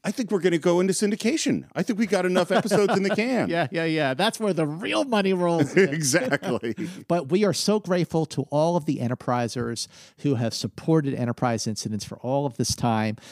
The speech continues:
Speaker 2: to get us to the one hundredth episode. And we are very, very excited to be joined by an artist, a storyboard artist,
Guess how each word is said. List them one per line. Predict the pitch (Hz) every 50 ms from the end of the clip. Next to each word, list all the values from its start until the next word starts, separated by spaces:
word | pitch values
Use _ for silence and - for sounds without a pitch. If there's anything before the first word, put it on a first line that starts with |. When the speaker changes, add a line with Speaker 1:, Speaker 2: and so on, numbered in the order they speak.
| - - _
Speaker 2:
to | - 147 120
get | - - - 160 180 190 - - _ _ _ _ _ -
us | 135 127 123 123 - - - -
to | - - 160 156 165
the | 156 135 123
one | 117 120 131 123
hundredth | 127 131 120 123 107 -
episode. | 127 117 113 - 104 - - 127 117 117 113
And | 113 113 107
we | 131 127
are | 117 107 101
very, | 101 120 120 135 151 139
very | 117 131 127 127
excited | 113 - - - 127 120 110 -
to | -
be | 104 117 107
joined | 104 - - 139 160 160 139 113 101 95 - - _ - - - _ _ _
by | - 131 131 127 120 113
an | 123 135 131 123 - -
artist, | 131 139 143 147 127 113 - - -
a | 104
storyboard | 95 - - - - 147 139 139 151 151 135 151 147 147 131 -
artist, | 135 135 135 135 135 131 127 - - -